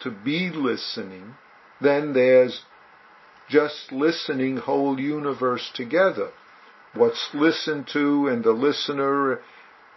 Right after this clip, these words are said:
is all together. This moment, or with, if we use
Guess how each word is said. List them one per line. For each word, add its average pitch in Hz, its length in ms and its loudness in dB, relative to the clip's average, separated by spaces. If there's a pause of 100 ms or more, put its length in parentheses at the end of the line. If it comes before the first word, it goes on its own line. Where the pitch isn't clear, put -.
is 131 220 0 (140)
all 151 360 6
together. 135 640 0 (2250)
This 127 360 2
moment, 113 520 2
or 101 160 -6
with, 104 120 -6 (440)
if - 160 -14
we 123 80 -4
use 117 240 -4